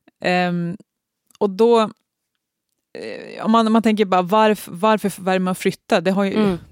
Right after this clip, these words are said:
Speaker 1: det har ju nästan alltid att göra med jobb.
Speaker 2: Ja.
Speaker 1: Eller så är det ju, man flyttar ju dit det, det finns jobb.
Speaker 2: Ja.
Speaker 1: Så är det ju tyvärr,
Speaker 2: Mm.
Speaker 1: rent krasst.
Speaker 2: Mm.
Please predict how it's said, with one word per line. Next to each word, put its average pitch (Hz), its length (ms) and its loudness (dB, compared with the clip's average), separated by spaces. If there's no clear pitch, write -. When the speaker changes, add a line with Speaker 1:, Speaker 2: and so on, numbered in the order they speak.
Speaker 1:
det - 80 -4
har 196 80 2
ju 196 60 0
nästan 185 260 -4
alltid 175 260 -4
att 180 120 0
göra 165 140 0
med 160 300 -6
jobb. 233 320 0
Speaker 2:
Ja. 190 140 2
Speaker 1:
Eller 202 100 4
så 214 120 0
är 220 40 6
det 233 80 4
ju, 233 60 2
man 175 120 -2
flyttar 240 280 -2
ju 214 60 0
dit 175 360 -8
det, 185 120 -2
det 175 200 -8
finns 170 240 -8
jobb. 254 260 0
Speaker 2:
Ja. 185 200 2
Speaker 1:
Så - 140 -4
är 214 100 2
det 247 60 2
ju 233 60 -2
tyvärr, 165 340 -4
Speaker 2:
Mm. 185 120 0
Speaker 1:
rent 175 260 -2
krasst. - 480 -8
Speaker 2:
Mm. 180 200 -2